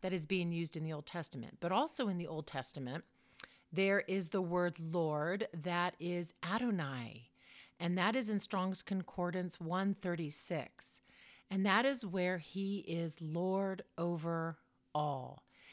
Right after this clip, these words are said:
And you'll see this word frequently appear in the Psalms. But also, like, for example, in Deuteronomy ten, verse seventeen, it says, "For the Lord your God is God of gods and Lord of lords,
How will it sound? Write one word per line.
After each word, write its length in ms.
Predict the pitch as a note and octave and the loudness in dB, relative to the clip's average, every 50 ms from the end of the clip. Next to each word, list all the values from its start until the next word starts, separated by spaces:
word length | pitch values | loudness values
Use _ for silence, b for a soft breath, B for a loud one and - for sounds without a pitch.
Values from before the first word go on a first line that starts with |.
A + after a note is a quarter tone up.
| B B B B - | B B B B 0
And 180 | G3 G3 F#3+ | 2 4 4
you'll 200 | F#3 G3+ A#3 C4 | 4 4 4 2
see 340 | B3+ - - - G#3 F#3+ F3+ | 0 -2 0 2 2 2 2
this 460 | D#3+ C#3+ C#3 F3 A3 B3+ - - - | 0 0 2 2 2 4 2 -2 -2
word 300 | - D#3+ E3 D#3+ D#3+ D3+ | -4 -4 -2 -2 -2 -4
frequently 580 | - - - - G#3 A#3+ A#3+ - G#3 E3 G3 F3 | -8 -10 -4 -2 -2 -2 0 -4 -4 -2 -2 -4
appear 340 | E3+ - - - D#3+ D3+ D3 | -4 -6 -6 -4 -4 -2 -2
in 140 | - - C3 | -2 -4 -6
the 60 | B2 | -6
Psalms. 760 | - - - - F3 D#3+ C#3+ A#2+ - - - - - - b b b b b b b b b b b b - | -4 -4 -2 0 0 0 0 0 -4 -8 -10 -10 -10 -10 b b b b b b b b b b b b -4
But 200 | F#3+ D#3+ F#3+ F#3 | 0 2 4 4
also, 760 | G3 A3 C4+ D4 C#4 - - G3 D#3+ D3+ D3 D3 D#3 F3 - - | 6 6 6 4 4 0 0 0 2 2 2 2 0 -2 -4 -4
like, 280 | - E3 E3 E3 D#3 - | -2 0 0 0 -2 -2
for 100 | - F3 | -4 -2
example, 480 | D#3+ D3+ D3 E3 D#3 D#3 D3+ - F3 | -2 -2 -2 -2 -2 -2 -2 -2 -2
in 140 | D#3 D3+ E3 | 0 0 0
Deuteronomy 640 | D#3 F3 F3+ E3+ D#3+ E3+ D#3+ E3 E3 D#3+ D3+ C#3+ C3 | 0 0 0 0 0 0 0 0 0 -2 -2 -4 -6
ten, 520 | - - - - D3+ C3+ C#3 D#3 F3+ G3 | -8 -8 -4 -2 -2 0 -2 -2 -4 -2
verse 240 | E3+ E3+ D3+ D3 - | -2 -2 -4 -2 -2
seventeen, 760 | - F#3 D#3 C#3+ C3+ C#3+ - - F3 E3 E3 E3+ F#3+ A#3 B3 B B B B B B B B B B - | -2 -2 -2 -2 -4 -8 -6 -4 -4 -2 -2 -2 -2 -4 -4 B B B B B B B B B B -4
it 180 | - G3+ G3 | -2 -2 0
says, 320 | - - G#3+ G3 F#3 F3 - | 0 2 2 2 2 0 0
"For 120 | - G#3+ | -2 -2
the 140 | F3+ G3+ F#3 | 0 0 -2
Lord 400 | E3+ E3 G3+ A3 B3 B3 G#3+ - | 0 0 0 2 0 0 0 0
your 140 | A3 G3+ F3+ | 0 0 0
God 500 | D#3 - D#3 E3 F#3 F#3 D3+ A#2+ B2 - E3+ - _ - | -2 -2 -2 -2 -2 -2 -4 -6 -8 -10 -14 -18 _ -4
is 200 | - F3+ C#3+ C#3 | -2 -2 -2 -4
God 440 | - _ - D#3+ E3 F3+ G3+ G#3+ | -8 _ -2 0 2 2 4 2
of 180 | A3+ A3+ - - | 2 0 -2 -2
gods 460 | - F3 F3 F3 F3+ F#3 F3+ F3+ - | -2 0 0 2 2 0 0 -2 -4
and 340 | - - D#3 D#3 D#3+ D#3 D3+ | -6 -4 -4 -2 -2 -2 0
Lord 220 | E3 E3 E3+ E3+ | 0 0 0 0
of 140 | F3+ F3 - | -2 -4 -6
lords, 600 | D#3 D3+ D#3 D#3 D#3 D3+ C#3+ D3 C#3+ D#3 - - | -6 -6 -4 -4 -4 -4 -6 -8 -10 -12 -16 -16